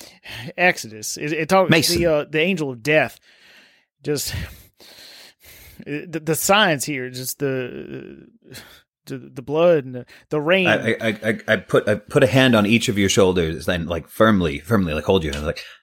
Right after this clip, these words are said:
Speaker 2: "I need you to keep it together right now. What are you talking about?"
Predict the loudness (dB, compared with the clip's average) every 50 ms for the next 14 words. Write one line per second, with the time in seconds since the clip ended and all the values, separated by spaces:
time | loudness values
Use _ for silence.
0 | _ _ _ _ -10 -10 -8 -4 0 2 4 4 6 6 6 6 6 4 0 0
1 | -2 _ _ _ _ _ _ -16 -16 _ _ -10 -6 -2 -2 -2 -2 -2 -4 0
2 | 4 4 4 4 2 -4 -6 -8 -8 -8 -8 -8 -8 -8 -10 -16 _ _ _ _
3 | _ _ _ _ _ _ -20 _ _ _ _ _ _ _ _ _ _ _ -4 -2
4 | 0 0 0 0 0 -2 0 -2 -2 -2 -2 -6 -6 -6 -6 -6 -6 -6 -6 -10